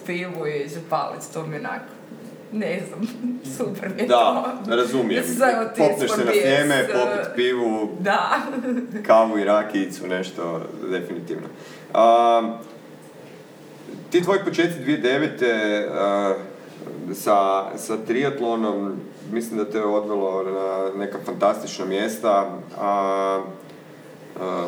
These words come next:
Speaker 2: osnovala si udruga, osnovala si udrugu Oblačić, a, pa sad imaš i centar Koralinu, a, taj humanitarni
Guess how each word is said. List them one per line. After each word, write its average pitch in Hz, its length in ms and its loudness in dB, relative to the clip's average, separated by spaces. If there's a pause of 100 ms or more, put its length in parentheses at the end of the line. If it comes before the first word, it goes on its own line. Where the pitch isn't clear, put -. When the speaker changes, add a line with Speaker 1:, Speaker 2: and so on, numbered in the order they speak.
(100)
Speaker 2:
osnovala 101 480 0
si 104 160 -2
udruga, 98 340 0 (560)
osnovala 104 400 0
si 104 140 0
udrugu 98 280 2
Oblačić, 101 680 0 (160)
a, 92 760 2 (320)
pa 95 100 -2
sad 98 160 -2
imaš 98 200 -4
i 87 80 -8
centar 101 300 -4
Koralinu, 98 680 -2 (200)
a, 95 580 0 (1000)
taj 104 200 0
humanitarni 101 840 0